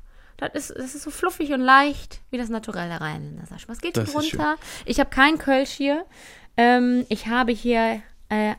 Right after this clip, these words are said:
Speaker 1: ein, siehst du's? Warte, ich zeig's dir.
Speaker 2: Nee, nee,
Speaker 1: Und dann,
Speaker 2: nee.
Speaker 1: ah?
Speaker 2: Ein
Speaker 1: Ein
Speaker 2: Le-,
Speaker 1: Leffe. Sag mal so.
Speaker 2: Leffe.
Speaker 1: Leffe.
Speaker 2: Leffe.
Speaker 1: Eine, genau, aus Holland habe ich ein belgisches
Speaker 2: Ah.
Speaker 1: Bier, ähm,
Speaker 2: Du hast aus
Speaker 1: gebracht.
Speaker 2: Holland ein belgisches
Speaker 1: Aus
Speaker 2: Bier
Speaker 1: Holland habe ich ein
Speaker 2: mitgebracht.
Speaker 1: belgisches Bier,
Speaker 2: Dieses
Speaker 1: äh,
Speaker 2: Rheinland.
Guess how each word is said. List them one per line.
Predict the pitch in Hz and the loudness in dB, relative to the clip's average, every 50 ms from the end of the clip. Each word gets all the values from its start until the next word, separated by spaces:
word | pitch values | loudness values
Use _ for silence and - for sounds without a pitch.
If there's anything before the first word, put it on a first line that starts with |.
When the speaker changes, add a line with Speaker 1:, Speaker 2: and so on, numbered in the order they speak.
| - | -2
Speaker 1:
ein, | 208 214 208 208 208 208 208 208 208 220 220 220 | -2 -2 0 0 -2 -2 -2 -2 -2 -4 -6 -8
siehst | - 226 220 - - | -12 -14 -14 -14 -16
du's? | - - - - - | -18 -18 -18 -18 -16
Warte, | 220 208 220 - - | -14 -14 -14 -16 -18
ich | - - | -18 -14
zeig's | - - 294 - - - | -12 -12 -12 -14 -14 -12
dir. | 302 - | -6 -2
Speaker 2:
Nee, | 120 120 123 - - - | 0 0 0 0 -2 -2
nee, | - 120 135 | 0 0 0
Speaker 1:
Und | 226 - | 0 -2
dann, | - - | -2 -2
Speaker 2:
nee. | - - - - - - - - - | -2 -2 -4 -6 -14 -16 -16 -14 -12
Speaker 1:
ah? | - 214 233 269 359 605 - - - - - - - - - - - - - - - - - - - - - | -10 -6 -4 -2 -2 -4 -4 -8 -18 -20 -20 -20 -20 -20 -20 -20 -20 -20 -20 -20 -20 -20 -20 -20 -10 -2 0
Speaker 2:
Ein | 113 113 - | 2 2 2
Speaker 1:
Ein | 185 185 185 190 - - | 2 0 0 -4 -4 0
Speaker 2:
Le-, | 175 180 180 | 2 4 6
Speaker 1:
Leffe. | 190 214 233 226 - 190 165 - - - - - - - - | 6 6 6 4 0 -4 -8 -8 -12 -18 -20 -20 -20 -16 -6
Sag | - - 107 110 | -2 0 2 4
mal | 135 165 | 2 2
so. | - 339 | 2 0
Speaker 2:
Leffe. | 190 - - - _ - - - - | -2 -2 -2 -8 _ -20 -20 -16 -12
Speaker 1:
Leffe. | - 98 104 113 | -10 -8 -4 0
Speaker 2:
Leffe. | 113 131 139 - - - - - - - - - - | 2 2 2 0 -2 -4 -6 -6 -12 -16 -14 -6 -2
Speaker 1:
Eine, | 208 214 220 226 226 226 226 220 220 220 220 220 220 220 226 | 2 2 4 4 4 2 2 2 2 2 2 0 0 0 0
genau, | 311 339 302 240 | 4 6 4 4
aus | - - 233 226 - - 226 202 | 4 2 0 -2 -2 -6 -4 0
Holland | 247 294 285 247 240 233 | 2 4 4 4 4 2
habe | 233 214 220 | -2 -4 -4
ich | - - | -4 -2
ein | 214 214 202 - - - - - - | -2 -2 -2 -4 -8 -16 -18 -18 -12
belgisches | - - - 240 247 233 196 202 117 | -4 2 2 2 2 2 -2 -2 -2
Speaker 2:
Ah. | 156 190 | 0 2
Speaker 1:
Bier, | 208 196 214 233 254 277 - - | 4 6 6 6 6 4 4 2
ähm, | 240 240 240 240 247 254 - - - - - - - | 2 2 2 0 -2 -4 -4 -4 -6 -6 -4 0 2
Speaker 2:
Du | - | 2
hast | 135 127 - | 2 4 2
aus | 139 123 | 2 2
Speaker 1:
gebracht. | - 180 208 | 4 6 6
Speaker 2:
Holland | 247 - - | 6 6 4
ein | 180 175 | 4 4
belgisches | 156 190 196 175 185 165 175 | 6 4 6 6 4 4 4
Speaker 1:
Aus | 208 240 | 4 4
Speaker 2:
Bier | 196 262 | 6 6
Speaker 1:
Holland | 277 330 330 | 6 6 6
habe | 311 302 | 6 6
ich | 294 | 4
ein | 294 262 | 4 4
Speaker 2:
mitgebracht. | 262 262 277 247 247 226 | 4 2 2 0 -2 0
Speaker 1:
belgisches | |
Bier, | 262 285 285 269 | 4 6 6 6
Speaker 2:
Dieses | - - - 208 | 6 6 4 4
Speaker 1:
äh, | - | 4
Speaker 2:
Rheinland. | 104 104 110 104 95 | 4 4 4 4 2